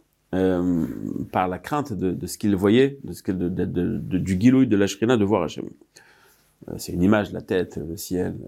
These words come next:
voir Hachem, enfin c'est une image, mais c'est ce, c'est ce,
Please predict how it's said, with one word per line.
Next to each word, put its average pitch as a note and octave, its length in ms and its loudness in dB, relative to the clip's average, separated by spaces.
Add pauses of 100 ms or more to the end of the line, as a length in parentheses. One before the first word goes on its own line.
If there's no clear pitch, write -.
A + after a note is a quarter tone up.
voir E2+ 220 -2
Hachem, F#2 280 0
enfin F2 200 -6
c'est F#2+ 100 -2
une G#2+ 60 4
image, C#3 260 4
mais A#2+ 220 4 (260)
c'est - 180 2
ce, A#2+ 460 2
c'est - 220 -2
ce, G#2 440 2